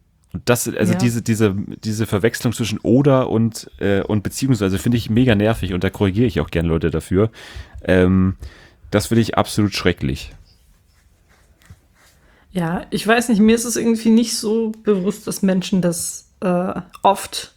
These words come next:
Speaker 2: verwenden und auch falsch verwenden.
Speaker 1: Oft?
Speaker 2: Aber der Duden sagt halt Bedeutungsübersicht oder, oder viel mehr genauer gesagt und vielleicht verwechseln die Leute das einfach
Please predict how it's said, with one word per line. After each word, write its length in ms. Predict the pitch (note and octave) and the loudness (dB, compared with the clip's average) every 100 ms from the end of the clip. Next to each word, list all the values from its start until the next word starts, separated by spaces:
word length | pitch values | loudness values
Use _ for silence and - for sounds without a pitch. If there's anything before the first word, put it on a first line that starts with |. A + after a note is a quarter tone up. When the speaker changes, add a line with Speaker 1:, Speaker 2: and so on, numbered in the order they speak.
| _ | _
Speaker 2:
verwenden 640 | - G3 F3+ F#3 G#3 G#3+ B3 | -2 0 2 0 0 -2 -2
und 180 | G3+ G3 | -2 0
auch 160 | F3+ F3 | 0 -2
falsch 460 | - F#3 A3 - | -6 -6 -6 -8
verwenden. 800 | - A#3+ A#3 A#3+ C4+ B3+ C4 D4 _ _ - - _ _ _ _ _ _ _ - | -2 0 2 0 -2 -4 -4 -6 _ _ -20 -20 _ _ _ _ _ _ _ 0
Speaker 1:
Oft? 140 | G#3 | 2
Speaker 2:
Aber 540 | G3 G3 G3+ G3+ - - | 2 0 0 -2 -6 -14
der 380 | - F3+ - A#3 | -14 -12 0 0
Duden 400 | F#3 A#3 C4+ C4+ | 2 -2 2 0
sagt 400 | G#3 G#3 A3 - | 2 -2 -4 -4
halt 460 | G#3+ G#3+ G#3 - - _ _ _ _ - _ _ _ _ _ - - | 0 0 0 -4 -12 _ _ _ _ -20 _ _ _ _ _ -14 -4
Bedeutungsübersicht 1120 | G3+ G#3 G3+ B3+ A3+ A#3+ G#3+ F#3+ G#3 - - | -2 2 0 0 -2 -2 0 0 0 -4 -4
oder, 500 | A3+ C4+ B3 A#3+ A#3 | 0 2 2 2 0
oder 240 | A#3 G3+ | 0 0
viel 300 | G3 B3 C4+ | -2 0 0
mehr 220 | B3 A#3 G#3+ | 2 0 -2
genauer 400 | F#3+ G3+ A#3 G#3+ | -2 0 0 0
gesagt 540 | G#3+ G3 G3+ G#3 G#3+ | -2 0 2 0 0
und 140 | G#3+ | -2
vielleicht 300 | G3+ G3 G3 | 0 0 0
verwechseln 500 | - F#3+ G3+ - G#3+ | -2 -4 -4 0 0
die 80 | G3 | 2
Leute 280 | F#3 F#3 G3 | 0 0 -2
das 160 | F#3+ - | -4 -6
einfach 460 | F#3+ - F#3 - | -8 -4 -4 -4